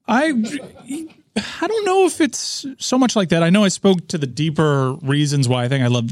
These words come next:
the, going to the cinema, but also it's just a fun thing to do. It's, it's more fun to get dressed, go out, make a point of, uh, getting popcorn and, and sharing that experience with my daughter. I, I love it, but I'd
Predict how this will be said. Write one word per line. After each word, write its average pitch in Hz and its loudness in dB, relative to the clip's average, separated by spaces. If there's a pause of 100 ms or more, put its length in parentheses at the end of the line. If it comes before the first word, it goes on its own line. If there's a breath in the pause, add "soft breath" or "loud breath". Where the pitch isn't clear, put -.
(100)
the, 127 2 (260)
going 127 2
to 120 0
the 107 -2
cinema, 151 2
but 147 -4
also 285 -6
it's 175 -4
just 262 -6
a 269 -2
fun 190 2
thing 202 2
to 185 2
do. 175 -2
It's, 120 -2 (100)
it's - -2
more 190 4
fun 208 0
to 135 -2 (400 soft breath)
get 151 -4
dressed, 160 0
go 147 4
out, 156 -2
make 135 0
a 127 -2
point 151 2
of, 113 -2 (420 loud breath)
uh, 127 0
getting 226 0
popcorn 165 2
and, 156 2
and 151 2
sharing 220 4
that 226 4
experience 208 2
with 196 0
my 185 6
daughter. 180 0
I, 156 0 (380 loud breath)
I 165 0
love 202 2
it, 214 0
but 170 0
I'd 151 -2